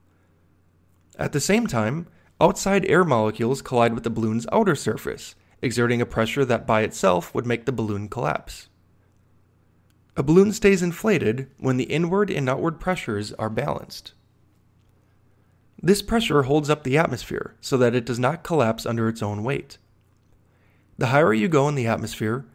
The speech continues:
the less the weight of the gas above, and thus the less weight means less pressure. To understand the vertical extent of the atmosphere, let us examine the changes in atmospheric pressure with height.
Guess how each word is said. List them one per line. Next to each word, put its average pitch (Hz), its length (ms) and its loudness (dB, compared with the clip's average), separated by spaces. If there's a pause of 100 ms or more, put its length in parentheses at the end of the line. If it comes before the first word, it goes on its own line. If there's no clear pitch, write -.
(140)
the 127 80 -2
less 123 280 2
the 180 140 2
weight 120 360 0
of 131 100 -6
the 147 100 -2
gas 135 400 -8
above, - 560 -6 (600)
and 131 200 0
thus 120 280 2
the 139 140 -4
less 123 300 2
weight 151 360 -2
means 127 280 -4
less 107 240 -4
pressure. - 520 -8 (1800)
To 185 160 2
understand 170 580 2
the 135 120 2
vertical 123 400 2
extent 117 360 -2
of 113 120 0
the 113 100 0
atmosphere, 139 640 -4 (340)
let - 160 0
us 208 160 -4
examine 139 680 0
the 127 80 -2
changes 175 440 -4
in 143 100 -4
atmospheric 175 520 -4
pressure 110 340 -4
with 104 180 -6
height. - 360 -6